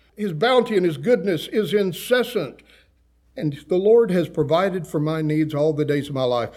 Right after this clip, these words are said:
I love the hymn we sing sometimes, "Great is Thy Faithfulness," that says,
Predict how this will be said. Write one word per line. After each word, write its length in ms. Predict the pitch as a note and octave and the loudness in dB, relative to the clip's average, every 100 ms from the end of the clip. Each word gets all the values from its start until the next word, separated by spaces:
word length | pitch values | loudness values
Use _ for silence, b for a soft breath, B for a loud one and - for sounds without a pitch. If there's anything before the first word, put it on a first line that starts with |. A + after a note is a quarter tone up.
| B B - | B B -8
I 60 | - | 0
love 380 | D3 E3 C#3+ D3+ | 4 4 2 -2
the 280 | C3+ A#2+ - b b b | -2 -2 -8 b b b
hymn 220 | - F3+ E3 | 0 2 2
we 100 | D3+ | 0
sing 240 | - E3 | 0 -2
sometimes, 580 | D3 D3+ C3+ D#3+ D#3 C#3+ | -2 -2 -2 0 0 -2
"Great 260 | B2 D#3+ D#3 | 2 2 2
is 120 | C#3+ | 2
Thy 160 | D3+ | 2
Faithfulness," 680 | D3 D3+ D3 - D3 D3 C#3+ | 2 -2 -4 -4 -4 -4 -4
that 180 | C#3 D#3 | -8 -8
says, 380 | - D3+ D3+ | 0 0 0